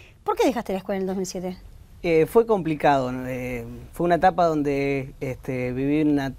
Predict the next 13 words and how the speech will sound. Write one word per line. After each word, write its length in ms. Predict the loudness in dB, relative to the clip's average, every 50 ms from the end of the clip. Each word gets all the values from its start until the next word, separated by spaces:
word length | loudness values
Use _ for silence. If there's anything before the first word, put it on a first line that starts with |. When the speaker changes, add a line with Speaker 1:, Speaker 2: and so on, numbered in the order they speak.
| -14 -12 -10
Speaker 2:
eh, 220 | -8 -6 -6 -8 -8
complicado 500 | -10 -12 -8 -8 -6 0 2 2 2 2
con 120 | 0 -2
la 80 | -4 -4
familia, 640 | -2 -2 0 2 2 2 2 2 2 2 0 -2 -8
este, 460 | -14 -18 -18 -16 -14 -12 -10 -10 -8
Speaker 1:
¿Tuviste 320 | -4 -4 -4 -2 0 0 0 2 0
Speaker 2:
bueno, 200 | 0 -2 -4 -6
tuve-, 60 | -6 -2
Speaker 1:
problemas? 560 | 2 2 4 4 4 2 0 -2 -4 -4 -2
Speaker 2:
tuvimos 280 | 0 2 2 2 0 0
problemas 520 | 0 2 2 4 4 4 2 0 -4 -6
familiares, 760 | -6 -4 -2 0 0 2 2 2 2 0 -2 -4 -10 -14 -16